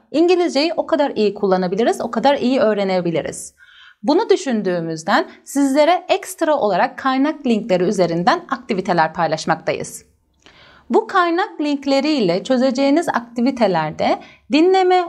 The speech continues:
okuma, kelime bilgilerinizi, grammar bilgilerinizi pekiştirebilir. Aynı zamanda yazma becerilerinizi de geliştirebilirsiniz. Kaynak linklerimizde bulunan aktiviteler ve sorular benzersizdir. Toplamda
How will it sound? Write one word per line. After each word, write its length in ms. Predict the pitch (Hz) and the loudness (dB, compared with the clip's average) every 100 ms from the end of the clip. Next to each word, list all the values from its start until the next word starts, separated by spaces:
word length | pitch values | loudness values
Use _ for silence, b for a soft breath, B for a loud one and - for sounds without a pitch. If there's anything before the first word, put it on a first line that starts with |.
| 370 | -2
okuma, 640 | 277 - 277 247 240 247 | -2 0 0 2 2 -2
kelime 380 | 240 233 233 254 | -2 2 4 2
bilgilerinizi, 760 | 240 240 220 220 208 208 196 202 | -2 -2 0 2 2 0 -2 -2
grammar 400 | 208 220 285 320 | 0 2 2 2
bilgilerinizi 520 | 240 202 196 180 180 | 0 0 0 0 -4
pekiştirebilir. 760 | 185 220 262 - 247 214 170 208 B B - | -6 -4 -4 -2 0 2 0 -2 B B -2
Aynı 280 | 269 392 | 0 0
zamanda 600 | 349 277 247 220 196 254 B B - | 0 2 0 0 0 -2 B B -10
yazma 880 | 202 240 254 226 220 269 269 170 - | -2 0 0 -2 0 2 2 0 -4
becerilerinizi 680 | 196 208 202 190 185 180 185 | -2 0 0 0 0 -2 -2
de 220 | 330 440 | -2 0
geliştirebilirsiniz. 1300 | 247 220 220 233 339 247 202 202 185 156 277 - - - B B B | 0 0 -2 -2 0 2 0 -2 -4 0 0 -2 -12 -18 B B B
Kaynak 480 | - 247 269 370 - | -2 0 0 -2 0
linklerimizde 680 | 311 285 262 233 226 202 220 | -2 0 2 2 0 0 -2
bulunan 340 | 220 220 214 220 | 0 0 0 -2
aktiviteler 720 | 233 - 330 427 370 302 269 | -6 -2 -2 0 2 2 0
ve 80 | 240 | -4
sorular 480 | 240 202 196 202 185 | -4 -4 0 0 -2
benzersizdir. 920 | 202 208 226 233 240 370 359 349 359 B B _ | -6 -4 -2 -2 0 0 2 0 -2 B B _
Toplamda 680 | - 415 415 359 330 302 311 | 0 0 2 0 0 0 -2